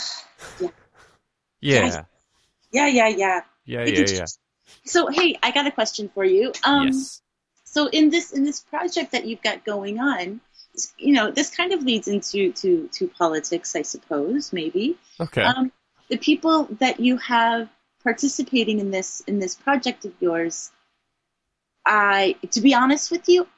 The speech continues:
Speaker 1: I don't know how I stumbled across your blog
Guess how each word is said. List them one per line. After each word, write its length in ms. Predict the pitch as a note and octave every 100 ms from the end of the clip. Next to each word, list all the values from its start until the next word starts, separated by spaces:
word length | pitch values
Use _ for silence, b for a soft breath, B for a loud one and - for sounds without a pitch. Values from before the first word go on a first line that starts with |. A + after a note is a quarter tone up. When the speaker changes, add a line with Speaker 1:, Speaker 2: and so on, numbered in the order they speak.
| C4
Speaker 1:
I 120 | E4
don't 200 | G4 D4+
know 200 | A#3+ B3+
how 240 | - G3+
I 100 | G3+
stumbled 600 | G3 - G3 G3 G#3+ G#3+
across 680 | G#3+ - F#3 F3+ F#3 - - - - _ -
your 680 | E3+ F#3 F3 F3 E3+ F3 - _ -
blog 540 | F3 E3+ D#3 C#3+ D3